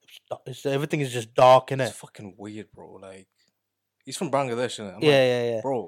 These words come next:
Speaker 2: like, your father, like, brought you here,
Speaker 1: Yeah.
Speaker 2: and you're doing this stupid shit.
Speaker 1: Yeah.
Speaker 2: Like, are you dumb?"
Speaker 1: Bro,
Speaker 2: Like
Speaker 1: I carried him through uni, bro. 'Cause, 'cause, uh, me and him failed first year. Standard.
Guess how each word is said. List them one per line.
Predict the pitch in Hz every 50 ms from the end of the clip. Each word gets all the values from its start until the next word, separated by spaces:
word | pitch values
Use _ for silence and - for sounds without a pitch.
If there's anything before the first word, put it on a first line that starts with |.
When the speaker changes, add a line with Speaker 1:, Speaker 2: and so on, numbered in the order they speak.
| 95
Speaker 2:
like, | 98 98 98 95 92 _ _ _ _ _ _ _ _ _ _ _ _ -
your | 120 -
father, | - 117 120 127 127 123 131 123 113
like, | 110 107 104 - _ _ _ _ _ _ _ _ _ _ _ _ _ _ _ _ -
brought | 117 117 110 92
you | 107 110
here, | 117 110 95 - _ _ _ _ _ -
Speaker 1:
Yeah. | - 139 139 127 117 - _ _ _ -
Speaker 2:
and | 117 113
you're | 117 117
doing | 117 104 123 120 117 113 110
this | 107 101
stupid | - - 113 101 95 -
shit. | - - 110 95 _ _ -
Speaker 1:
Yeah. | 135 131 120 - _ _
Speaker 2:
Like, | - 110 -
are | 113
you | 113 113
dumb?" | 104 - 127 117 104 -
Speaker 1:
Bro, | 190 202 175 131
Speaker 2:
Like | 107 104 -
Speaker 1:
I | - 139 175 190 185 180 - _
carried | - - - 151 156 160 160 160 156
him | 156 143
through | 131 - - - 147 139 139 135
uni, | 131 123 127 135 135 131 117 113
bro. | 104 - 107 104 - 110 _ _ _ _ _ _ _ _ _ _ _ _ _ _ _ _ _ _
'Cause, | - 147 131 - - _ _ _ _ _ _ _ _ _
'cause, | - 139 131 127
uh, | 131 127 127 127 123 117 - _ _ -
me | 151 143 147 151
and | 139 139
him | 139 131 123 110 _ _
failed | - - - 139 127 123 113
first | - - 127 117 110 - -
year. | 107 104 107 104 _ _ _ _ _ _
Standard. | _ _ - _ - 113 101 101 - - _